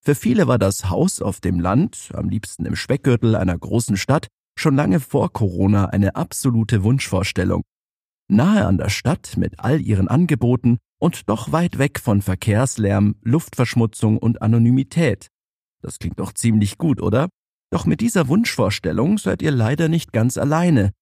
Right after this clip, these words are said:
denn viele angehende Bauherren möchten genauso wohnen. Die Folge? Die Preise für Grundstücke und Immobilien schießen in die Höhe. Besonders im Umland der großen Metropolen gehen die Preise steil nach oben. Aber auch kleine Städte haben ihren Charme.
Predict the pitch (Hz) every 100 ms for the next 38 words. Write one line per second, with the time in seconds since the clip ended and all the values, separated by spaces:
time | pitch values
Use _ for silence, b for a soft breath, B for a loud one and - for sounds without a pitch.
0 | _ - 76 87 - 190 202 139 110 160
1 | 143 117 104 92 95 104 131 135 170 202
2 | 190 - 185 175 180 208 202 110 90 90
3 | 90 87 110 _ _ _ _ _ _ -
4 | - 85 107 175 240 _ _ - 147 -
5 | 170 233 196 - 120 101 151 - 190 185
6 | 139 113 113 101 107 135 135 117 123 165
7 | 175 - 90 110 98 98 92 - - _
8 | - 87 95 107 101 95 - 170 147 98
9 | 101 - 78 95 120 117 104 101 95 113
10 | 135 139 123 _ - 180 180 175 104 101
11 | 139 160 165 - 95 98 143 - 180 175
12 | 87 - _ _ _ _ _ - 147 151
13 | - - 151 220 139 - 82 - 87 -
14 | 92 113 107 110 120 - 156 104 -